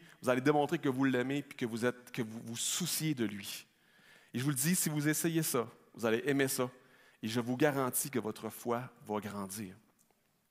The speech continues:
En deux mille huit, il y a un verset qui m'a vraiment, mais vraiment touché. Ce verset se trouve dans Ecclésiaste neuf dix. Ça dit ceci, « Tout ce que ta main trouve à faire, fais-le. »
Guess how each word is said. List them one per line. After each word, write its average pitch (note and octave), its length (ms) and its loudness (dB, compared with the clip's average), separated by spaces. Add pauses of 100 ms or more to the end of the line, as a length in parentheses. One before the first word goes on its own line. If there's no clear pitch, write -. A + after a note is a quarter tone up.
(640)
En B2 100 2
deux D3 140 4
mille D#3+ 400 6
huit, D#3 240 4
il D#3 60 -4
y C#3+ 40 4
a C#3 40 4
un C3+ 40 4
verset C#3+ 340 2
qui - 100 -8
m'a C3 160 4
vraiment, C#3+ 680 2
mais B2 140 2
vraiment B2 340 0
touché. A2 340 -6 (680)
Ce - 140 0
verset C#3 340 4
se E3 120 2
trouve D3+ 280 0
dans C3 200 2
Ecclésiaste C3+ 600 0
neuf B2 160 0
dix. G#2 440 -6 (420)
Ça A#2+ 180 2
dit B2+ 100 -2
ceci, « F3+ 480 2 (640)
Tout G#3 120 4
ce - 100 -2
que F3 80 4
ta D#3+ 180 6
main E3 160 4
trouve D3 220 2
à C#3 100 8
faire, D#3 360 4 (1200)
fais-le. » A#2 540 4